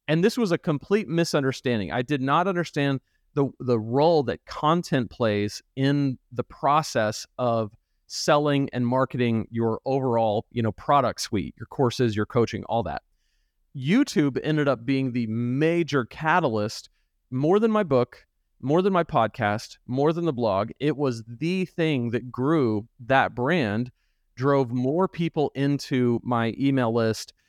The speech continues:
and has resulted in way more revenue because in twenty nineteen, I released my first course, uh, Killer Sermons Academy, which is kind of like my first book,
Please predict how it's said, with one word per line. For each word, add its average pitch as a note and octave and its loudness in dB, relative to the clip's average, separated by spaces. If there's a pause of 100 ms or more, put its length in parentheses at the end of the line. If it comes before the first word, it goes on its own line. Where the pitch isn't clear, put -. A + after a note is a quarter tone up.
(220)
and B2+ -2
has C3 -2
resulted B2+ 0
in A#2 0
way C#3 2
more A#2+ 0
revenue A2 2
because A2+ -4 (200)
in B2 -8
twenty D#3+ 0
nineteen, C#3+ -2
I B2 0
released A#2 -6
my - -2
first - -4
course, - 0 (220)
uh, A2 0 (440)
Killer C3 2
Sermons A2+ 0
Academy, B2+ 0 (480)
which C#3+ -2
is C#3+ -2
kind G3 2
of F3 0
like E3 2
my B2+ -2
first - -2
book, C#3 0